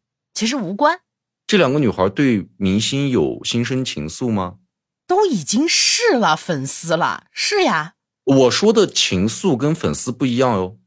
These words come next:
Speaker 2: 出于对爱人的那种爱。
Speaker 1: 我给你，我给你点儿，我给你点儿提示啊。既然他们能因为这个明星死了进精神病院，那就证明他们不是简单的喜欢一个明星，他们肯定是属于极端化的粉丝。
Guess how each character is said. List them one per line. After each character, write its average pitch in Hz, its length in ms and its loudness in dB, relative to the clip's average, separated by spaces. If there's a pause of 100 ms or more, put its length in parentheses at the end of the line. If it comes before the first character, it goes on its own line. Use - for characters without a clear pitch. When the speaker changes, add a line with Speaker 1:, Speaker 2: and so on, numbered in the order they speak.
(320)
Speaker 2:
出 214 240 4
于 127 220 4
对 123 480 2 (300)
爱 220 140 4
人 370 340 2
的 - 0 -
那 80 80 -2
种 - 0 -
爱。 254 80 4
Speaker 1:
我 233 40 4
给 285 140 0
你， 359 60 4
我 - 0 -
给 - 20 6
你 440 60 4
点 349 120 4
儿， 160 140 -2 (160)
我 220 80 2
给 233 80 0
你 349 60 2
点 294 80 2
儿 165 40 0
提 - 220 -8
示 277 200 -2
啊。 113 260 0 (260)
既 - 140 2
然 339 180 4
他 349 140 2
们 330 120 -2
能 233 120 0
因 311 120 -2
为 277 120 0
这 294 80 -4
个 254 80 -2
明 226 120 0
星 277 160 -2
死 - 220 -2
了 120 100 -12
进 220 140 0
精 254 140 2
神 254 120 0
病 240 160 0
院， 233 200 -2
那 240 40 0
就 262 80 0
证 285 160 -2
明 214 120 0
他 269 200 -2
们 262 300 0 (220)
不 190 120 -2
是 214 300 -2 (320)
简 160 260 2
单 330 220 2
的 320 100 2
喜 - 280 -2
欢 254 320 0
一 170 100 -6
个 143 180 -2
明 123 220 -4
星， 127 320 -6 (480)
他 349 100 2
们 370 80 2
肯 262 200 0
定 302 100 0
是 339 100 0
属 190 200 -2
于 147 160 -6
极 175 340 -2
端 427 400 4
化 240 300 0
的 127 120 -6
粉 131 320 -8
丝。 107 360 -6